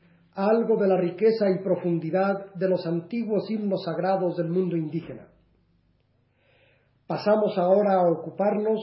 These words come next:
de otro campo estrechamente ligado con el anterior,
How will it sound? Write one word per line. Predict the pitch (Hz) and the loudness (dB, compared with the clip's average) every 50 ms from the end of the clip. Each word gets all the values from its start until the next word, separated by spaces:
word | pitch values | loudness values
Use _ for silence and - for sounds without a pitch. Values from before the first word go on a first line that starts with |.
| - - - - _ _ _ | -6 -12 -20 -20 _ _ _
de | 151 143 175 202 | -6 -2 0 0
otro | 233 233 240 240 - - | 0 0 0 -2 -4 0
campo | - 226 233 226 - - 247 220 | 0 0 0 0 -2 -2 0 0
estrechamente | 202 202 - - 190 220 214 - 196 190 202 208 208 - - 185 | 0 -2 -2 -4 -4 -2 0 0 0 0 0 0 -2 -2 -4 -4
ligado | 170 175 165 190 196 190 196 185 190 | -4 -4 -2 -2 0 0 -2 -2 0
con | 185 185 | 0 0
el | 180 175 | 0 0
anterior, | 170 165 160 - 165 165 170 175 160 143 - - | 0 -2 -4 -6 -4 -2 0 0 0 -2 -4 -10